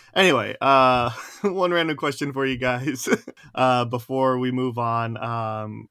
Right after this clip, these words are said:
we, we're, we're both, we're, we're all kind of, like, set in, in our paths at this point. Uh, what did you want to be when you,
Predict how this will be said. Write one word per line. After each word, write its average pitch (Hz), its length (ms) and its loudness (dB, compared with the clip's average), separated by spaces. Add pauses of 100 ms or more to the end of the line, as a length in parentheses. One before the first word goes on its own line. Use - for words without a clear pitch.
(160)
we, 196 260 0
we're, 233 320 0 (260)
we're 196 240 0
both, 196 440 0
we're, 180 240 -2
we're 208 140 4
all 220 100 0
kind 196 240 -4
of, 143 120 -6
like, 120 180 -2
set - 300 -2
in, 139 180 -6
in 135 120 -2
our 120 140 -2
paths 139 460 0
at 117 80 -14
this 123 140 -8
point. 127 360 -6
Uh, 123 180 -4
what 151 180 -2
did 320 160 -4
you 302 120 2
want 202 200 -4
to 160 100 -4
be 123 520 -2 (240)
when 139 340 2
you, 120 920 -2